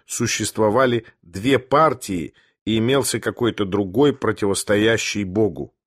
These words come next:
Против Цельса. Но библейские пророки, а позже и христиане, как раз и считали, что духовный мир разделился, и потому дружба с языческими духами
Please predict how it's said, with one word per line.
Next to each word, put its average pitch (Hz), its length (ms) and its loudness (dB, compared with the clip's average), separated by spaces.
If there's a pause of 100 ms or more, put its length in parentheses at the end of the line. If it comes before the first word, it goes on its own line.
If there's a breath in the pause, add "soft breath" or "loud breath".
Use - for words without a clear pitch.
(560)
Против 139 380 0
Цельса. - 580 -4 (1700)
Но 160 160 4
библейские 180 600 2
пророки, 170 720 4
а 117 100 2
позже 131 460 2
и 127 100 2
христиане, 131 680 0
как 120 240 -4
раз 165 260 2
и 147 40 0
считали, 135 520 2
что - 260 -4
духовный 107 600 0
мир 135 380 0 (280 soft breath)
разделился, 120 960 0 (640)
и 113 80 2
потому 127 400 4
дружба 127 380 2
с - 100 0
языческими 113 880 -2
духами 104 640 -2